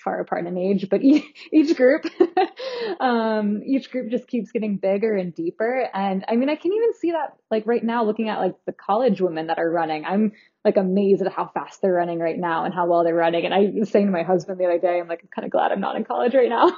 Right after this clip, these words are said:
<laughs> because, because they're running so fast. But I mean, and they're gonna be up and coming, and then they're, it's gonna be their turn next. So, uh, yeah, I just think it's the evolution of the sport, and it's exciting, and it's making us all step up our game. And, um,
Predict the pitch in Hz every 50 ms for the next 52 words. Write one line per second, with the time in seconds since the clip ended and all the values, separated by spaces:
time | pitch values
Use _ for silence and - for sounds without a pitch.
0 | - - _ _ 320 330 - - - 349 - - - - - - 539 571 554 523
1 | 523 480 392 311 285 262 277 262 208 220 240 220 208 208 202 208 202 185 160 -
2 | 220 180 175 - - 190 208 202 185 - - _ _ - 226 214 208 - 233 240
3 | 247 226 208 - 226 214 190 233 233 220 208 233 214 190 214 208 190 185 175 -
4 | - 202 196 208 190 185 190 190 175 180 175 175 170 165 165 160 160 156 165 160
5 | 156 - 180 175 - - 185 - - - 202 190 - 175 175 165 - _ _ _
6 | _ - 202 202 214 - - 190 170 165 160 160 151 160 - - - - - 214
7 | 196 196 196 190 196 - _ _ _ _ _ - - 208 214 214 202 - - 196
8 | 254 262 254 233 240 - 285 269 269 - 277 262 208 - _ _ _ - 220 208
9 | 208 190 185 196 202 208 196 202 220 - 247 233 226 202 214 202 - - - 214
10 | 240 247 - - 196 202 208 202 - 214 202 - - 165 180 202 220 247 269 277
11 | - - 190 190 190 190 185 185 190 - - _ _ _ _ _ _ 196 196 196
12 | 196 220 208 202 190 190 180 180 185 - - - 160 190 185 - 175 170 165 170
13 | 160 165 185 208 214 180 202 - 180 175 175 170 180 180 196 170 175 175 175 175
14 | 180 180 156